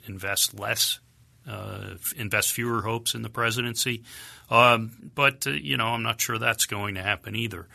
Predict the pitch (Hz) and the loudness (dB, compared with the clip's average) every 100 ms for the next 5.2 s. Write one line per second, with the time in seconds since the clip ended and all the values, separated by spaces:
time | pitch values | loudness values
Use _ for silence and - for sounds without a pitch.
0 | - - - - 120 151 175 185 160 - | -20 -20 -4 4 6 10 12 12 10 4
1 | 143 123 117 117 110 117 120 123 120 - | 0 2 4 2 -2 0 4 4 2 -2
2 | 113 104 - 131 127 120 107 - 95 98 | 0 -2 -2 2 2 4 0 0 -4 -4
3 | 101 95 117 107 110 101 101 - 98 - | -4 -4 -2 0 0 0 0 0 0 -6
4 | 98 90 _ - - _ _ _ - 104 | -8 -10 _ -20 -20 _ _ _ -8 -4
5 | 98 | -4